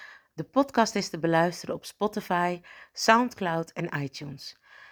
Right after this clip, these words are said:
En hij wordt nog beter in ranking gevonden wanneer je hem liked, opslaat, deelt of een berichtje achterlaat. En natuurlijk mag alles tegelijk ook.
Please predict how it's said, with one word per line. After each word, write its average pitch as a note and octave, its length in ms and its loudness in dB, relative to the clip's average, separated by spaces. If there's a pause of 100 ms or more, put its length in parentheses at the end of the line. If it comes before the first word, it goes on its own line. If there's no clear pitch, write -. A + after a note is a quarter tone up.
(120)
En F#3 100 4
hij G3 100 6
wordt G3 160 2
nog A3 340 4
beter F#3 400 0
in D3 180 -2
ranking D#3+ 400 -2
gevonden E3 560 -4 (440)
wanneer G3+ 340 6
je G3+ 100 6
hem D3+ 160 2
liked, G#3 580 2
opslaat, F3+ 760 -2
deelt F3+ 460 2 (340)
of G3+ 160 0
een G3 100 2
berichtje F3 360 2
achterlaat. C#3+ 640 -4 (220)
En F3 80 -2
natuurlijk G3 440 4
mag F3 240 -2
alles G3 280 -4
tegelijk E3 460 4
ook. - 280 -8